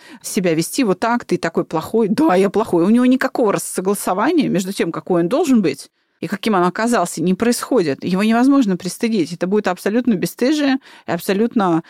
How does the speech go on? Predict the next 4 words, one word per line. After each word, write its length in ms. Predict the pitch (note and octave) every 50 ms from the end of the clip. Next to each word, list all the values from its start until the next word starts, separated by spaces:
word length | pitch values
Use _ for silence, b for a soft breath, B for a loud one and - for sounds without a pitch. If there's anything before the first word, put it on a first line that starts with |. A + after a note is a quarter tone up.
| B B B -
такое 300 | - - - G3+ E3 -
аморфное, 560 | E3+ F#3 G#3 A#3 A#3 A3+ - - F#3 E3+ E3+
асоциальное 640 | F#3+ - - F3+ - G#3 F#3 F#3 F#3+ F#3 E3+ D#3+
существо, 720 | E3 - - F3 - - - - - - F3+ F3 D#3+ D#3+